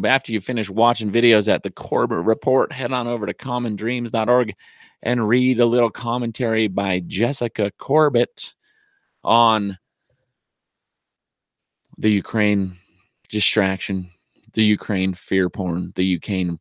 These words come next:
the Ukraine propaganda. "Nothing more decor-, grotesque than a media pushing for war,"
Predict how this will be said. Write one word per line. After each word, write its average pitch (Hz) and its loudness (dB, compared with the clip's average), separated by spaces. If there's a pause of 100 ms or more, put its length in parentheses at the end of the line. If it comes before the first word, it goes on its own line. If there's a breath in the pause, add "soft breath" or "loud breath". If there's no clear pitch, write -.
the 90 -6
Ukraine 95 -4
propaganda. 90 -6 (220)
"Nothing 101 -2
more 98 0
decor-, 87 -6 (160)
grotesque 87 -2
than 95 -2
a 85 -2
media 85 -2
pushing 85 -6
for 62 -10
war," 69 -2